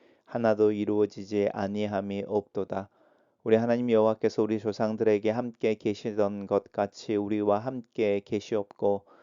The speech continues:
우리를 떠나지 마시며 버리지 마시고, 우리의 마음을 주께로 향하여 그의 모든 길로 행하게 하시오며, 우리 조상들에게 명령하신 계명과 법도와 율례를 지키게 하시기를 원하오며,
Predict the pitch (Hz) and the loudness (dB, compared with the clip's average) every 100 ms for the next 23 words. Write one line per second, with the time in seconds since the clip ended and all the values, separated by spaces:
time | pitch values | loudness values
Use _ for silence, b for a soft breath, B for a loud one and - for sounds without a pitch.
0 | b b 104 107 104 104 120 113 110 113 | b b -2 0 0 0 2 2 0 0
1 | 107 104 101 - 113 101 101 101 - 104 | -2 -2 -2 -6 -8 -6 -4 -2 0 0
2 | 101 104 101 98 - 101 101 107 _ b | -2 -4 -4 -4 -8 -8 -8 -8 _ b
3 | b b b - 113 113 110 107 107 110 | b b b -6 2 4 4 2 0 0
4 | 107 - 113 - 110 104 107 107 120 110 | -4 -6 -8 2 4 6 2 -2 -8 -6
5 | 110 107 107 104 - 110 107 104 107 110 | -4 -2 -4 -6 -2 0 0 2 2 2
6 | 107 104 - 110 107 104 107 123 113 113 | -6 -6 -6 -4 0 0 0 -2 -2 -2
7 | 107 107 113 - 107 104 104 101 - b | -2 -2 -6 -4 -4 -2 -4 -6 -8 b
8 | b b b - 113 107 110 110 107 107 | b b b -4 -2 -2 -2 -2 0 2
9 | 107 107 107 104 107 107 104 113 104 - | 2 0 0 -2 -2 -2 -4 -6 -8 -6
10 | 104 104 104 104 101 - 104 _ 110 104 | -4 -4 -2 0 0 0 -4 _ 2 4
11 | 101 104 104 107 104 107 - - - 107 | 2 0 -2 0 0 0 -6 -14 -10 -2
12 | 110 107 - 107 104 104 101 - 107 104 | 0 0 -4 -4 -2 0 -2 -2 -2 -2
13 | 104 101 98 101 101 | -2 -2 -2 -4 -8